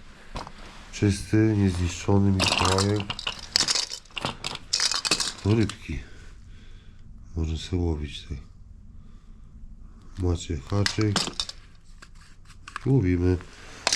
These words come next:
A tu zostawimy innym poszukiwaczom. To też będzie jeździć? Czy nie?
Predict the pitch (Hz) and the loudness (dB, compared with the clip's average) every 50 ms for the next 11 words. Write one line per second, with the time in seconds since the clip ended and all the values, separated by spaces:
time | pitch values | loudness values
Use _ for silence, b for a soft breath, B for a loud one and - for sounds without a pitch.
0 | - - - 110 101 95 - - 98 98 95 82 - - 95 92 92 85 85 98 | 2 2 2 2 2 4 4 4 4 2 2 2 0 0 2 2 2 4 4 2
1 | 110 120 120 113 98 92 85 80 - 90 80 - - 85 - - 95 90 85 90 | 2 4 4 4 4 4 2 4 2 2 2 4 2 2 2 4 4 4 4 4
2 | 87 - - - 98 98 101 101 101 - - - - - - - - - - - | 4 2 2 2 4 4 4 2 0 -2 -6 -6 -6 -8 -10 -10 -12 -12 -14 -14
3 | - - - - - - - - - - - - - - - - - - - - | -16 -16 -14 -12 -10 -8 -8 -8 -10 -10 -12 -12 -14 -14 -14 -14 -14 -14 -14 -16
4 | - - B B B B B B B B B B B B B B B B B B | -16 -16 B B B B B B B B B B B B B B B B B B
5 | B B B B - B B B B B B B B B B B B B B B | B B B B -18 B B B B B B B B B B B B B B B
6 | B B B B B B B - - - 92 90 - - - - 107 107 107 104 | B B B B B B B -20 -8 -4 -4 0 0 2 2 4 4 6 6 6
7 | 101 101 - - - - - - - - - - B B B B B B B B | 4 2 0 -4 -10 -12 -14 -16 -18 -14 -10 -10 B B B B B B B B
8 | B B B B - - - 92 90 90 90 85 92 98 98 98 95 98 110 123 | B B B B -4 -2 2 4 6 6 6 6 6 8 8 8 8 6 4 2
9 | 123 110 104 - - - - - - - - - - - - b b b b b | 2 0 -2 -6 -10 -12 -14 -18 -18 -20 -20 -20 -20 -20 -20 b b b b b
10 | b b b b b b b b - - - - 95 87 87 85 82 85 85 | b b b b b b b b -16 -8 -2 2 2 4 4 4 4 4 2